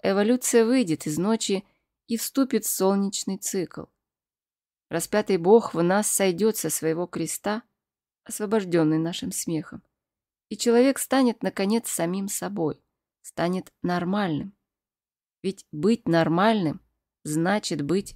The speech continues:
божественным. И Сатпрем. Замещение вибраций. Чудо Земли, встающее на место земной лжи. Апокалипсис? Да,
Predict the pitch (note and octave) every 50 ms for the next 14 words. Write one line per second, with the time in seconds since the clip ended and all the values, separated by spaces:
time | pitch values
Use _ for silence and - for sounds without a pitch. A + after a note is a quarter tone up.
0 | - - D#3+ D#3+ D#3+ D#3+ D3+ D#3 F#3 F#3+ F3 - - - C#3 C3+ C#3 D3 C3+ -
1 | _ _ _ _ _ _ _ _ _ _ _ _ _ _ _ _ _ _ _ _
2 | _ _ _ _ _ _ _ _ _ _ _ _ _ _ F#3+ G3 A3 G#3+ - _
3 | - - - F#3 F#3 - - - F#3+ - - G#3 G3 - _ _ _ _ _ _
4 | _ _ _ _ _ _ _ _ _ _ _ _ _ _ - D#3 D#3+ F#3+ G3+ G#3+
5 | G#3 - - B3 C4 B3 A#3+ A#3+ A#3 A3+ A3+ G3+ F3 E3+ D#3+ D3 - - - -
6 | C#3+ G3+ - _ _ _ _ _ _ _ _ _ _ _ _ _ - - B3 A#3+
7 | A3 E3+ F3 E3 D#3 F3+ F3+ F3 F#3 A3+ B3 A#3 - - - - D#3+ D#3+ F3+ A3
8 | A3 - - - F3+ E3+ E3+ E3+ E3+ F3+ A3 A3 A3 - - F3 E3 D3+ D#3 E3+
9 | F3+ F3+ F#3 F#3 F#3 F#3 F3+ G#3+ F3+ C#3 C3+ - - _ _ _ _ _ _ _
10 | _ _ _ _ _ _ _ _ _ _ _ _ _ _ - F3 E3+ - F3+ -
11 | - B3+ C4+ B3 G3+ - - - - - - - _ _ _ _ _ _ - C#3+
12 | E3+ F3 F3 F#3 -